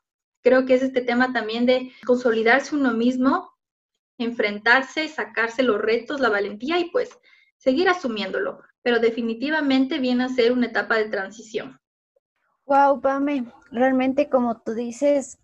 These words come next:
Speaker 2: convertirse en padres llega a ser una decisión muy importante que debemos tomar, y creería que deberíamos hacer conciencia para poder afrontar esta etapa, esta transición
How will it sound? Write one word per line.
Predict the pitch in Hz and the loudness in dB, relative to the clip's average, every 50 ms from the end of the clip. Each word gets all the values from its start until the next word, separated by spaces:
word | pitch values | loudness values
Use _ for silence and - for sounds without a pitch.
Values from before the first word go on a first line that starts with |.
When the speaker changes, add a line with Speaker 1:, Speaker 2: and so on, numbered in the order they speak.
| _ _ | _ _
Speaker 2:
convertirse | 214 214 214 208 208 208 - - 220 233 - - | -10 -8 -6 -8 -8 -8 -10 -12 -12 -10 -8 -6
en | 262 247 226 | -4 -4 -2
padres | 214 208 214 220 233 269 294 262 247 254 _ | -2 -2 -2 -2 0 0 0 -2 -2 -6 _
llega | - 220 220 214 226 | -10 -8 -8 -6 -8
a | 208 | -10
ser | - - 220 214 220 214 220 214 208 190 180 190 214 208 _ _ _ _ | -10 -10 -10 -10 -10 -10 -10 -10 -8 -8 -10 -12 -14 -20 _ _ _ _
una | 240 247 247 247 269 269 | -8 -6 -4 -4 -2 0
decisión | 269 247 247 226 220 - 240 233 240 | 0 0 0 0 -2 -2 -2 0 0
muy | 240 247 254 | 0 0 -2
importante | 254 240 240 202 190 190 _ 190 208 247 247 - 214 196 196 - _ _ _ _ | -2 -2 -4 -6 -8 -4 _ -2 -2 -2 -2 -4 -8 -10 -10 -16 _ _ _ _
que | - 202 | -8 -6
debemos | 202 202 208 214 220 226 226 - | -4 -4 -6 -6 -8 -10 -10 -8
tomar, | - 196 196 196 202 208 226 233 220 | -8 -8 -6 -2 -2 0 0 0 0
y | 190 196 196 185 180 190 - - - - - - - - - - - - _ | -2 -2 -4 -4 -6 -8 -10 -14 -20 -20 -20 -20 -20 -20 -20 -20 -20 -20 _
creería | - 220 214 202 214 220 226 226 226 233 226 - _ _ _ | -2 0 0 0 2 2 2 2 2 2 0 -4 _ _ _
que | - 214 202 190 185 180 - - _ _ _ _ _ _ _ _ _ _ _ _ _ _ _ | -2 -2 0 0 -2 -4 -6 -10 _ _ _ _ _ _ _ _ _ _ _ _ _ _ _
deberíamos | 208 214 214 214 208 202 208 202 208 220 226 240 247 247 233 226 | -2 -2 0 2 0 0 2 2 2 0 0 0 -2 -2 -2 -4
hacer | 214 196 - 220 214 - | -4 -4 -4 -6 -8 -4
conciencia | - 220 208 196 190 - 190 196 202 208 - 240 233 247 240 | -4 -4 -4 -4 -4 -4 -4 -4 -4 -4 -4 -2 -2 -2 -2
para | - - 196 190 196 190 | -4 -4 -2 -2 -2 -4
poder | 190 _ 185 185 190 196 196 - - - _ | -4 _ -4 -2 -2 -2 -2 -4 -6 -8 _
afrontar | - 196 190 - 202 208 _ _ - 196 196 196 196 196 208 196 | -2 -2 -2 -4 -10 -18 _ _ -12 -10 -8 -8 -6 -6 -4 -4
esta | 202 202 196 _ 196 190 | -4 -6 -6 _ -2 -2
etapa, | 185 - _ 185 196 202 196 - 214 214 226 240 | -2 0 _ 0 0 0 0 -4 -6 -6 -4 -6
esta | 214 208 - 202 | -8 -6 -6 -8
transición | 196 202 202 196 190 196 190 - - 202 202 208 208 - - | -6 -6 -8 -8 -8 -10 -12 -8 -6 -6 -6 -6 -6 -10 -12